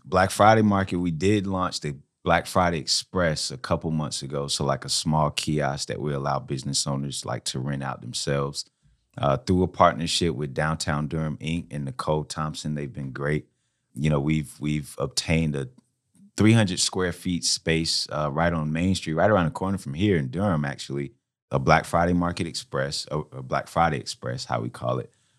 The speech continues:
Um, and we're gonna allow business owners to basically operate that space on their own, to go into a storefront, a physical location.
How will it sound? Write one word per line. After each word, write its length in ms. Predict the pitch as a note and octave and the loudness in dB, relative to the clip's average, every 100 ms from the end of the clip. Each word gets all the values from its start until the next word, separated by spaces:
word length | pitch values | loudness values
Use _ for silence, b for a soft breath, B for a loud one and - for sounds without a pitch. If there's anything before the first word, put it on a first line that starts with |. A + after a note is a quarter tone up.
| - | 0
Um, 320 | D2 D2 C#2 | 4 6 4
and 120 | D2+ E2 | 2 4
we're 80 | |
gonna 240 | F2+ F2 D#2+ | 4 2 0
allow 600 | D2+ D2 E2 F#2 E2 D#2+ - _ _ | -2 2 6 6 6 0 -8 _ _
business 420 | - F#2+ F2 E2 - | 0 0 2 -2 -2
owners 400 | D#2 D2+ D2+ - | -2 -4 -8 -6
to 260 | D#2+ C#2 - - | -4 -4 -6 -2
basically 460 | E2+ - - D#2 | 0 0 -4 -2
operate 480 | - D#2 - D2 B1+ | 0 0 -2 -10 -8
that 160 | D2 D2+ | -4 -4
space 360 | - D2 C2+ | -2 -4 -4
on 120 | D2 | -6
their 180 | C#2 C2+ | -4 -6
own, 260 | C#2+ C2 B1+ | -6 -6 -8
to 120 | C#2 | -8
go 260 | C2 D2 D2+ | -4 -2 -2
into 280 | D2 D2 C#2+ | -4 -6 -2
a 40 | |
storefront, 760 | - - D2+ D2+ - C#2+ C2+ - | -2 -2 -2 -4 -6 -6 -6 -12
a 40 | |
physical 460 | - E2 D2+ - D2 | -4 -2 -2 -4 -2
location. 680 | C#2+ - C#2+ D2 D2 C#2 | -4 -2 -2 0 0 -2